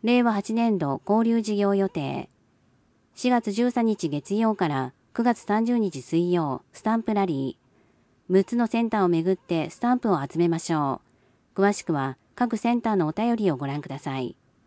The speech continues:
五月から十月、保育園、こども園に行こう、園見学。子育て支援センターに集合して、園の見学に出かけます。詳しくは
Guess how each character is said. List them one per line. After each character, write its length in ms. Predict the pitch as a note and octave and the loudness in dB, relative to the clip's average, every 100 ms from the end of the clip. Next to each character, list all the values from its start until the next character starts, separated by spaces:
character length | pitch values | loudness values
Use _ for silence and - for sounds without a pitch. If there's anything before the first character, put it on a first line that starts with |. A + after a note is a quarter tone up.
| _ _ _ _ _ _ _ _ _ _ - | _ _ _ _ _ _ _ _ _ _ -2
五 140 | A#3 | 2
月 240 | A#3+ B3 - | 2 0 -2
か 100 | F3+ | -2
ら 120 | C#3 | -2
十 180 | D3+ F3 | 0 2
月、 440 | F3 - D#3+ C#3+ _ _ _ _ | 0 -2 -2 -2 _ _ _ _
保 160 | A3 | 0
育 180 | A3+ B3 | 2 2
園、 280 | G#3+ D3 A#2+ | 2 2 -2
こ 180 | - F3+ | -2 0
ど 100 | A#3+ | 2
も 60 | |
園 180 | B3 A3+ | 2 2
に 180 | D3 C3 | 0 -2
行 40 | |
こ 400 | - D#3 C#3 C3 | -2 -2 0 -4
う、 40 | - _ - | -10 _ 0
園 200 | G#3+ G#3 | 2 2
見 220 | G#3+ F#3+ | 0 0
学。 360 | C#3+ B2+ B2+ - _ _ _ _ _ _ - | 0 -6 -8 -10 _ _ _ _ _ _ -6
子 120 | G3+ | -2
育 220 | A3+ A#3+ | 0 0
て 100 | A#3+ | 0
支 120 | A#3 | 0
援 120 | A#3+ | -2
セ 160 | A#3+ A#3+ | 0 -2
ン 80 | A3+ | 0
タ 100 | G3+ | 0
ー 20 | |
に 100 | E3 | 0
集 200 | - F3 | 2 0
合 180 | E3+ E3+ | 2 0
し 120 | - | -2
て、 300 | - D3 C3+ - _ | -6 -6 -6 -10 _
園 200 | - B3 | 0 4
の 120 | A3 D3 | 4 2
見 180 | E3+ | 2
学 200 | G3 G3 | 0 2
に 140 | F#3+ F#3 | 2 0
出 100 | - | -2
か 100 | D3+ | -6
け 120 | D3+ | -6
ま 160 | C3 D3 | -6 -8
す。 160 | - _ _ _ _ _ - | -12 _ _ _ _ _ 0
詳 160 | F#3+ G3 | 2 2
し 80 | |
く 100 | - | 0
は 260 | D3 C3 C3 | -4 -4 -6